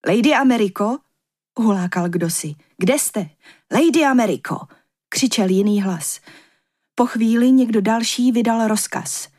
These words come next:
"Hledejte úplně všude. Jestli ji zabili, je možné, že ji někde pověsili nebo se ji pokusili spálit. Dávejte dobrý pozor." "Ano, pane," odpovědělo několik mužů sborově.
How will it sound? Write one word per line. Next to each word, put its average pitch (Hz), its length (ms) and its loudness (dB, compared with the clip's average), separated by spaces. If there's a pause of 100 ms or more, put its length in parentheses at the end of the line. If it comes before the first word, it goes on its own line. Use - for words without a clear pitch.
(180)
"Hledejte 220 440 2
úplně 247 420 0
všude. 190 400 -4 (640)
Jestli 220 400 0
ji 185 180 2
zabili, 185 480 0 (340)
je 233 160 4
možné, 233 440 2
že 220 100 0
ji 226 120 2
někde 226 260 2
pověsili 214 680 0
nebo 185 220 0
se 226 120 -2
ji 190 100 2
pokusili 233 500 0
spálit. 202 560 -4 (360)
Dávejte 233 460 -2
dobrý 233 320 0
pozor." 165 480 -4 (960)
"Ano, 226 240 0
pane," 151 280 -6 (880)
odpovědělo 240 680 2
několik 220 520 0
mužů 214 320 2
sborově. 175 540 -2